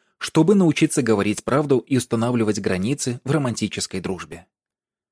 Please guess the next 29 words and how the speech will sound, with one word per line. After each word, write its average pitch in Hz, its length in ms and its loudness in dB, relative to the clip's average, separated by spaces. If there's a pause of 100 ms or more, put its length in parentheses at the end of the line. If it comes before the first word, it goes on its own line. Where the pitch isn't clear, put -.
(420)
В 110 140 -2
большинстве 185 500 2
случаев - 480 2
конфликты 143 600 0
возникают 127 640 0
из-за 123 180 0
страха 135 400 -2
потерять 104 480 -2
отношения. 90 840 -8 (920)
Наши 202 320 2
клиенты 160 480 4
часто 117 400 0
говорят: 101 500 -2 (720)
«В 139 160 -4
моей 175 300 6
жизни 151 340 4
есть 131 300 2
человек, 147 580 2 (320)
который 180 400 6
мне 160 180 4
очень 147 260 2
нравится, 117 600 0 (360)
но, 143 260 2
боюсь, 147 480 2
если 120 300 0
я 123 100 4
скажу 123 320 0
ему 107 160 2
«нет», 127 340 -2